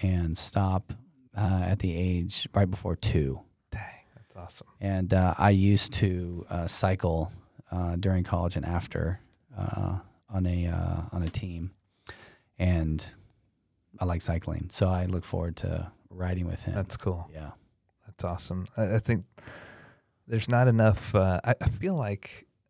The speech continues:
Speaker 2: bike riding as a form of fun for kids has reduced.
Speaker 1: Yes.
Speaker 2: Especially since, like, we were kids, you know,
Speaker 1: Yes.
Speaker 2: it's like
Speaker 1: Oh.
Speaker 2: our, our way of just getting a, ev-,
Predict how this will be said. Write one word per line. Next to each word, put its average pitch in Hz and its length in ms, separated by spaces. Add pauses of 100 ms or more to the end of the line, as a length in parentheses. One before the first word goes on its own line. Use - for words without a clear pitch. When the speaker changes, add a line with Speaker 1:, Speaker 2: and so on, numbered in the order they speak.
(1080)
Speaker 2:
bike 113 340
riding 92 680 (300)
as 95 640
a 98 120
form 101 400
of 87 120
fun 90 480
for 92 200
kids 85 520
has 82 640 (120)
reduced. - 960 (120)
Speaker 1:
Yes. 98 560
Speaker 2:
Especially - 460
since, - 340
like, 85 320
we 95 160
were 90 140
kids, 85 520
you 90 60
know, 92 180
Speaker 1:
Yes. 87 120
Speaker 2:
it's 92 120
like 90 100
Speaker 1:
Oh. 98 120
Speaker 2:
our, 90 180 (800)
our 113 220
way 107 200
of 98 80
just 92 240
getting 107 220
a, 92 100 (100)
ev-, 110 180